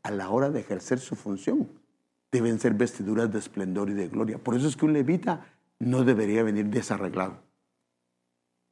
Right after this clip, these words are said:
Las, las, las vestiduras de los levitas son de honor y de majestad. No debería de venir desarreglado. No, no debe. No debe.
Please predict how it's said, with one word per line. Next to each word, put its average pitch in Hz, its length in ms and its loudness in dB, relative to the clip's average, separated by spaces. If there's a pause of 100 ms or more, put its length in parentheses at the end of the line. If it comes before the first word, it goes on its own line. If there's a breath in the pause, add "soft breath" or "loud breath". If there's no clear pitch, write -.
(1400)
Las, - 360 4
las, 127 280 4
las 117 180 4
vestiduras 123 560 6
de 127 80 6
los 104 100 4
levitas 104 640 2 (420)
son 117 320 -2
de 117 80 4
honor 104 380 0
y - 20 0
de 98 100 -2
majestad. 90 480 -10 (1400)
No 156 200 6
debería 160 420 6
de 208 80 6
venir 135 320 2
desarreglado. - 1040 0 (880)
No, 143 220 4
no 202 180 8
debe. 254 560 4 (560)
No 175 160 2
debe. 208 500 6